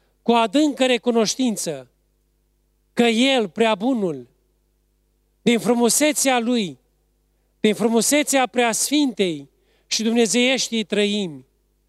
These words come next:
din iubirea dumnezeirii, ne-a împărtășit și nouă. Din comuniunea de acolo ne-a dat și nouă. Căci persoanele Sfintei Trăimi, cunoașteți foarte bine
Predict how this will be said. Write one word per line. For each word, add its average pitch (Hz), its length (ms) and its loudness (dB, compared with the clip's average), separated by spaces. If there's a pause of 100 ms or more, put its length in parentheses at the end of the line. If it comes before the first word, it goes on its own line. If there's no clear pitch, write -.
(380)
din 220 220 0
iubirea 240 640 2
dumnezeirii, 240 960 -2 (680)
ne-a 233 200 2
împărtășit 214 640 -2
și 202 160 -4
nouă. 175 460 -4 (440)
Din 240 140 2
comuniunea 247 600 2
de 247 80 0
acolo 254 400 2
ne-a 226 180 0
dat 262 220 -2
și 240 200 -6
nouă. 190 500 -2 (840)
Căci 240 200 2
persoanele 247 640 0
Sfintei 233 400 -4
Trăimi, 214 260 -4
cunoașteți 226 580 -4
foarte 214 340 -6
bine 180 400 -10